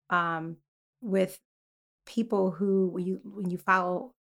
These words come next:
some of those stories and you hear about some of those stories on social media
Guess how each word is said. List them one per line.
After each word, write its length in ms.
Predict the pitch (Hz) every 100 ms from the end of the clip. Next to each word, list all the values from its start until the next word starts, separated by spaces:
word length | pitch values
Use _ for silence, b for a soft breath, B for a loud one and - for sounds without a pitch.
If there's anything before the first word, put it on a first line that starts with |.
| _ _ _
some 200 | - 196
of 60 | 190
those 120 | 180
stories 340 | - 196 190 180
and 80 | 180
you 80 |
hear 180 | 160 220
about 220 | 226 180
some 220 | - 180 180
of 60 |
those 140 | 175 -
stories 300 | 175 180 175
on 100 | 170
social 340 | 175 170 190
media 420 | 175 185 175 165